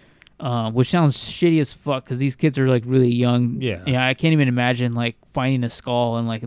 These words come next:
Speaker 1: what it traumatizes you at, like, the effects of, like, that'll take place in a boy's body of, like, just being that freaked out
Speaker 2: Yeah.
Speaker 1: and having to keep a secret.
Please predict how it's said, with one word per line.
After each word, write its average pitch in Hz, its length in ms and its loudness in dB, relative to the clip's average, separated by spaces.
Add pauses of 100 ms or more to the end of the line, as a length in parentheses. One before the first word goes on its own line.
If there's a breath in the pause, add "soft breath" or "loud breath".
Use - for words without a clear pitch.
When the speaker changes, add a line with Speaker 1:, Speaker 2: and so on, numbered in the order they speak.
(100)
Speaker 1:
what 123 160 -2
it 117 100 -6
traumatizes 117 800 -4
you 110 180 -4
at, 113 140 -8
like, 113 140 -8 (220)
the 151 320 4
effects 156 480 4
of, 127 180 -2
like, 123 220 -2 (400)
that'll 123 260 0
take - 280 -4
place 123 280 -2
in 120 60 -2
a 113 40 -2
boy's 120 280 -2
body 113 340 -6
of, 110 100 -8
like, 107 220 -12
just 113 260 -6 (180)
being 123 280 -4
that 120 200 -4
freaked 117 280 -6
out 117 220 -6 (100)
Speaker 2:
Yeah. 95 320 -2
Speaker 1:
and 135 140 0
having 135 260 4
to 123 80 2
keep 139 220 0
a 131 60 -4
secret. 131 400 -2